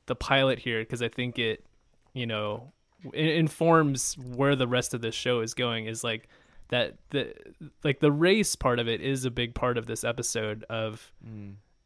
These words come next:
Speaker 1: um, like, i-, in the beginning, you don't really see it because it is all black characters, and you don't really, you know, it's just a rich kid or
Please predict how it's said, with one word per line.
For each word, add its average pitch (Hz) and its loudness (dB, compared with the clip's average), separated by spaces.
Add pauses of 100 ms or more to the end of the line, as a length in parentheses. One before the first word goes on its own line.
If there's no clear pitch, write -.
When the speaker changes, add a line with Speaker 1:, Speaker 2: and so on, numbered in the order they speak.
Speaker 1:
um, 110 -6 (580)
like, 123 -2
i-, 104 -10
in 160 2
the 160 6
beginning, 185 6
you 175 8
don't 160 6
really 147 2
see 147 2
it 131 -2
because 131 -2
it 131 -2
is 143 2
all 123 4
black 117 -2
characters, 107 -4
and 117 -6
you 117 -4
don't 117 -4
really, 117 -4
you 131 -6
know, 117 -2
it's 120 -4
just - -4
a 139 0
rich 131 -2
kid 123 -2 (400)
or 139 4